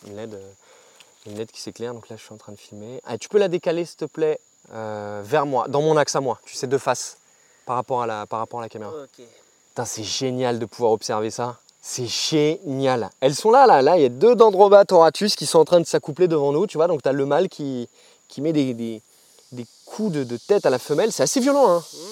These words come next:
Speaker 1: C'est assez violent. Tu vois ça un peu ?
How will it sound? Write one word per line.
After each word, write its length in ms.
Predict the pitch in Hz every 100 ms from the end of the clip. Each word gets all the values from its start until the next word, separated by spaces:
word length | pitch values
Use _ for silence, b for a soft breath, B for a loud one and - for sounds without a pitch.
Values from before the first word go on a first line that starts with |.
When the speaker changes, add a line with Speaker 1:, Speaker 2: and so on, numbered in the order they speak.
| 214
Speaker 1:
C'est 60 | -
assez 180 | - 208
violent. 200 | 202 190 B B B B - - - - - - -
Tu 80 | -
vois 60 |
ça 120 | 160 214
un 80 |
peu ? 180 | 190 226